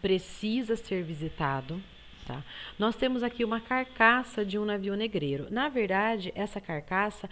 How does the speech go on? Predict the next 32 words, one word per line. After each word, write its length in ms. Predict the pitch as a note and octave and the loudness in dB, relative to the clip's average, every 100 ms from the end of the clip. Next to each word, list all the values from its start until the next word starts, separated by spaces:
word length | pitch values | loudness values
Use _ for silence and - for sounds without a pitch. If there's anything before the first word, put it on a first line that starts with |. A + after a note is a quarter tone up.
| - - | -10 -4
ela 180 | F#3+ G#3 | 2 4
não 140 | A3 A3+ | 4 2
é 80 | |
do 100 | A#3 | 2
navio 340 | A#3 A3+ G#3+ G#3+ | 2 0 0 -2
que 100 | A3 | -2
fazia 380 | A3+ G#3 G3 A3+ | 0 0 0 -2
o 20 | |
transporte, 760 | G#3+ G3+ G3+ - G3+ G3+ G#3+ F#3 D3+ - - | -2 -4 -4 0 2 2 0 -4 -8 -14 -6
ah, 240 | F3 F#3+ - | -2 -2 0
cruzando 500 | G3+ G3+ G#3+ A3 A#3 | 2 4 4 4 6
o 120 | A3+ | 4
oceano. 720 | A3 - B3+ G#3 E3 D3+ C#3+ - - - | 4 0 0 2 2 0 -6 -10 -12 2
Era 140 | F#3+ F#3 | 4 4
uma 60 | |
embarcação 680 | F#3 F3 E3+ F3 - F3 E3 | 4 4 4 -2 -2 -4 -4
bem 320 | C#3+ F3+ B3+ | 0 2 2
menor, 580 | B3+ G#3 E3 C#3+ D#3+ B3+ - - - - | 0 0 -2 -2 -2 -4 -8 -20 -20 -6
que 160 | - | -2
acabava 600 | G#3 G#3 A3 G3+ G#3 G#3 | -2 0 -2 0 0 -2
pegando 460 | G#3+ A3 F#3 F#3 F3+ | -2 -2 0 0 0
as 80 | F3 | -4
pessoas 640 | F#3 F3 - E3+ E3+ D#3+ - | -6 -6 -2 0 0 -2 -6
na 320 | G3 F#3 F#3+ | -2 2 2
embarcação 880 | A3 G3+ F#3+ F3+ - - F3+ G3+ D4 - | 2 2 0 -4 -6 -2 0 0 -2 0
e 120 | A3+ | 2
levando 340 | A3+ G#3 G#3+ A3 | 4 4 2 0
até 180 | A3 | 0
a 60 | B3 | -2
costa, 560 | - D#3+ A2 - - D3 - - - - - | 0 0 0 -6 -12 -12 -16 -20 -20 -18 -14
certo? 320 | - F3 - - - - - - | -12 -14 -18 -18 -14 -12 -12 -6
Então, 340 | F#3+ F#3 G3+ | -4 -2 -4